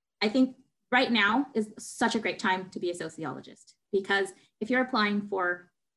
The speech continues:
any job, really, um, it's such a great thing to be able to say, if you're looking for someone who's e-, educated in diversity and inclusion and ethics and leadership,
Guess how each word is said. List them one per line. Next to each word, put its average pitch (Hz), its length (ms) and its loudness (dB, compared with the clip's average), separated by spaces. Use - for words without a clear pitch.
any 269 220 4
job, 165 340 0
really, 156 380 -2
um, - 240 -2
it's 220 160 -6
such 262 180 0
a 226 100 0
great 208 240 0
thing 220 160 2
to 214 80 0
be 185 100 0
able 175 260 -2
to 180 80 -6
say, 170 480 -4
if - 160 -8
you're 208 100 6
looking 233 260 6
for 208 160 2
someone 196 460 -4
who's 185 320 2
e-, - 240 -6
educated 208 600 -2
in 170 120 -4
diversity 180 540 -2
and 165 100 -4
inclusion 165 600 0
and 151 240 -6
ethics 190 400 -4
and 165 140 -12
leadership, 175 580 -2